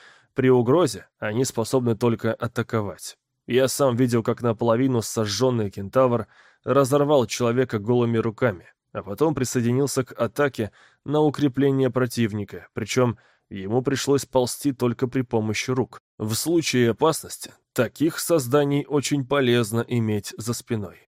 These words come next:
Я увел Мушарафа подальше от часовых. По дороге заметил, что на затылке у него полный набор запоминающих устройств.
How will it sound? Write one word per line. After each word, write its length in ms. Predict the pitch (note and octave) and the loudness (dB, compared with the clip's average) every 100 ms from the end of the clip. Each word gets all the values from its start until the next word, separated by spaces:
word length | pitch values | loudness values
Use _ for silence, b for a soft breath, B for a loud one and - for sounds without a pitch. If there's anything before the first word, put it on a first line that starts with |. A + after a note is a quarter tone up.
| _ _ | _ _
Я 220 | A2 C#3 | 2 4
увел 420 | E3+ C#3+ D#3+ F3+ | 6 4 4 4
Мушарафа 720 | D#3 C#3+ - C3+ C#3 C3+ B2+ | 4 2 2 2 2 2 -2
подальше 540 | A#2 A#2 A2+ B2 A2+ A#2+ | 0 0 2 2 2 -2
от 140 | A2 | -4
часовых. 800 | - A2+ - A2 F#2 E2+ - - _ _ | -6 -8 -4 -4 -6 -14 -20 -20 _ _
По 100 | B2 | 0
дороге 420 | A#2+ C3 D3 B2 | 4 4 4 2
заметил, 480 | G#2+ A#2 B2 A#2+ A#2 | 2 4 2 2 -2
что 200 | - A#2+ | -2 0
на 120 | A#2 | 0
затылке 500 | A2 A#2+ C#3 C3 - | 2 2 2 0 0
у 20 | |
него 240 | A#2 A2 A2+ | 0 2 2
полный 360 | - C3+ B2+ | 4 4 6
набор 360 | A#2+ A#2 A2 B2+ | 2 2 2 2
запоминающих 800 | A2 G#2 A2+ A#2 A#2 A#2+ - A#2 | 2 -2 -2 0 2 0 0 -4
устройств. 640 | B2 - - A#2 - - | -6 -8 -4 -4 -4 -16